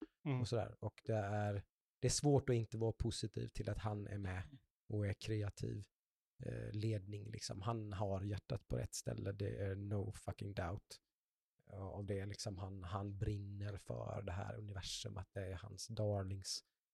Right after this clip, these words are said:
Speaker 2: Han är rösten till en massa s-, fortfarande, liksom, och har varit, är rösten till många utav personerna i <laughs> spelet, liksom. Och, eh, han, han, han är World of Warcraft för väldigt många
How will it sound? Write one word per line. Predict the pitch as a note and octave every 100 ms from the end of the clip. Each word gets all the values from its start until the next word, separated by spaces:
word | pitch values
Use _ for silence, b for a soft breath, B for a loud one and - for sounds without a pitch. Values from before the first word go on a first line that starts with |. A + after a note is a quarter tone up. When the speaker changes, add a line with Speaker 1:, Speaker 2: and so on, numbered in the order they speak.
| _
Speaker 2:
Han | - G#2+
är | G2
rösten | G2+ A2 - - - G#2+ G#2+
till | G#2
en | G#2+
massa | G#2 G2+ G#2
s-, | - - -
fortfarande, | - A#2 - F#2+ G#2 A#2+
liksom, | A#2 G#2+ G2
och |
har | G#2
varit, | G2 - - -
är | B2+ G#2 G2+
rösten | G2+ - - G#2+
till | G#2+
många | G#2+ G#2+
utav | G2+ G#2+ G#2 _ _ -
personerna | G2+ A2 G2 G2+ G#2+
i | A2 G2+
<laughs> |
spelet, | - - D#3 - -
liksom. | G#2 - G2 G2+
Och, | G#2 _ _ _ _ _ _ A#2
eh, | F#2+
han, | - C3
han, | - C3
han | A2 C3+
är | A#2+ A2 G#2+ A#2+ B2
World | A2+ A2 G#2+
of | A2
Warcraft | G#2+ G2+ - -
för | - - A2 G2 G2+
väldigt | G2 G#2 G2 G#2+
många | G#2+ G#2+ G#2 G2 G2